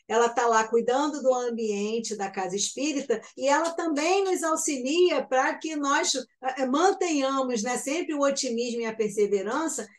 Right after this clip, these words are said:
em nos mantermos vigilantes durante toda a, a, o nosso dia até que nós cheguemos no ambiente da reunião mediúnica. Então,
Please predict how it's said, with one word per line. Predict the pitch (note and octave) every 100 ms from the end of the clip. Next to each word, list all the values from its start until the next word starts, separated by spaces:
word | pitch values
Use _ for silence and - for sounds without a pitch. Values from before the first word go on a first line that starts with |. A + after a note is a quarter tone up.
| -
em | D4
nos | C#4+ D#4+ D#4
mantermos | E4+ F#4 F4+ D4+ E4+ F4 C#4
vigilantes | D#4 D#4 D#4 C4 C#4+ D#4+ C#4+
durante | E4 C#4+ C#4 D#4 - -
toda | D4 F4 G4 F4+ E4+
a, | - C4+ B3+ B3+
a, | A#3+
o | C4+ C4
nosso | A#3 A#3 A#3
dia | G#3 C#4 E4
até | D#4+ D4+
que | D4+ D#4
nós | D#4
cheguemos | D#4 F4 D#4 B3+ C#4+ E4 D#4
no | E4
ambiente | D#4 D4+ D#4+ C4+ C4 C#4
da | C#4 C#4
reunião | C4+ C4+ C4+ B3 B3+
mediúnica. | C4 D4+ C#4+ A#3+ A3 - - _ _ _ -
Então, | G3+ A3+ G3+